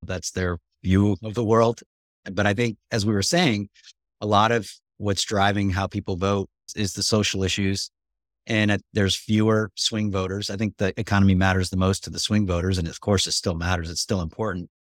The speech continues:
It sets the tone. But even going back to twenty sixteen, how much of the Trump phenomena was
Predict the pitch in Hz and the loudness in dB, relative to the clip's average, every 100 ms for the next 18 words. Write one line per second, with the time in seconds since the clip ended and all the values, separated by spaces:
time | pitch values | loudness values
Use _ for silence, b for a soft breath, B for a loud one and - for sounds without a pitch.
0 | _ - 104 - 107 - 95 120 113 98 | _ -20 -8 -2 -2 -2 -4 0 2 0
1 | 101 98 - _ _ - 98 110 110 107 | 0 -2 -2 _ _ -4 0 0 0 0
2 | 104 104 101 101 110 98 92 - 110 101 | 0 2 2 2 0 0 0 0 0 2
3 | - 95 - 107 107 101 95 _ _ 120 | 0 -2 -4 0 0 0 -4 _ _ 0
4 | 117 113 117 95 104 - 117 107 98 104 | 2 2 -2 -4 -4 -4 -4 -6 -6 -4
5 | 98 95 98 98 92 90 92 90 90 - | 0 2 2 2 0 2 2 4 2 -2
6 | - | -4